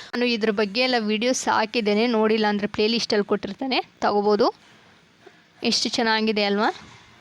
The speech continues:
ಸೂಪರಾಗಿದೆ. ಕಾಟನ್ ಕುರ್ತಾ ಸೆಟ್. ಓಕೆ, ಸೈಜಸ್‌ಗಳು ಅವೈಲಬಲ್ ಇದೆ. ಎಸ್ ಇಂದ ಸ್ಟಾರ್ಟ್ ಆಗಿ ತ್ರಿಬಲ್ ಎಕ್ಸ್ ಎಲ್ಗೆ ಎಂಡ್ ಆಗುತ್ತೆ. ಓಕೆ,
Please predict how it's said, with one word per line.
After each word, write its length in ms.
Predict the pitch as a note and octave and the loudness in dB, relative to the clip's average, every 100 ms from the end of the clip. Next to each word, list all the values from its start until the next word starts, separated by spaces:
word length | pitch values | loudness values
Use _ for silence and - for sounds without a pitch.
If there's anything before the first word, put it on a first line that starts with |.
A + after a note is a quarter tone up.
| - _ - - | -20 _ -20 -18
ಸೂಪರಾಗಿದೆ. 640 | - A3 A#3 G#3+ G#3 G#3+ G#3 _ - _ _ _ - - - - | -10 -6 -4 -4 -6 -10 -14 _ -20 _ _ _ -20 -20 -20 -6
ಕಾಟನ್ 380 | A#3+ A3+ A3 B3 | 0 0 2 0
ಕುರ್ತಾ 320 | A#3 G#3 A3+ | 0 -2 -2
ಸೆಟ್. 320 | A3 A3+ F#3+ - - - - - - _ - - - - - - - - - - - - - - - - - - - - | -4 -6 -8 -14 -16 -20 -20 -20 -20 _ -20 -20 -20 -20 -20 -20 -20 -20 -20 -20 -20 -20 -20 -20 -20 -20 -20 -20 -20 -12
ಓಕೆ, 220 | A#3+ A#3 A#3+ | -8 -4 -4
ಸೈಜಸ್‌ಗಳು 840 | G#3+ - B3 A#3 B3 - - A3+ B3 A#3 | -4 -2 0 0 -2 -4 -2 2 2 2
ಅವೈಲಬಲ್ 440 | A3+ A#3+ A3 A3 | 0 0 0 0
ಇದೆ. 200 | G#3+ G#3+ E4 - - - - | 0 0 -2 -4 -18 -12 -6
ಎಸ್ 140 | A3+ - | -6 -4
ಇಂದ 140 | B3 A3+ | -4 -2
ಸ್ಟಾರ್ಟ್ 300 | - B3 C4 | -2 -2 0
ಆಗಿ 260 | C4+ B3 A3 | -2 -2 -4
ತ್ರಿಬಲ್ 380 | C4 A3 G#3 A3+ | -4 -4 -2 -2
ಎಕ್ಸ್ 240 | G#3+ - A3+ | -2 -4 -4
ಎಲ್ಗೆ 260 | G#3+ G#3+ B3 | -2 -4 -4
ಎಂಡ್ 160 | G#3+ G#3 | -4 -4
ಆಗುತ್ತೆ. 400 | G#3 G3+ G#3 - - | -6 -8 -12 -14 -14
ಓಕೆ, 200 | G#3 B3+ | -12 -10